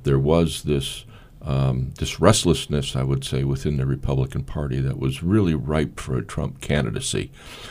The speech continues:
And you're right, he was behind other candidates in terms of fundraising, way behind, in fact. Uh, but yet at the same time, he was getting, um, millions of dollars worth of free media time because of his outrageousness.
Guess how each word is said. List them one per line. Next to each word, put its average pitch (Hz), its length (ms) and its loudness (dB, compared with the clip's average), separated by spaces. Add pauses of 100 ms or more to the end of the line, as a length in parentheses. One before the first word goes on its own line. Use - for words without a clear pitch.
(240)
And 78 120 6
you're 87 100 6
right, 98 300 2 (120)
he - 140 2
was 123 220 4
behind 123 540 0 (180)
other 90 180 4
candidates 107 540 0
in 69 80 -2
terms 82 280 -4
of 67 80 -4
fundraising, - 600 -4 (480)
way 131 160 6
behind, - 420 -4
in 60 100 -6
fact. - 320 -8 (540)
Uh, 78 360 2 (100)
but 78 340 2
yet 87 160 6
at 85 120 2
the 87 80 -2
same 95 280 4
time, 85 440 2
he 87 180 2
was 82 320 2
getting, 78 500 2 (840)
um, 67 400 -2 (100)
millions 67 760 2
of 64 120 -8
dollars 65 480 -6
worth 65 160 -6
of - 80 -8
free - 240 -4
media 60 360 -4
time 65 360 -2
because - 420 -2
of 69 140 -2
his 87 200 2
outrageousness. 113 920 2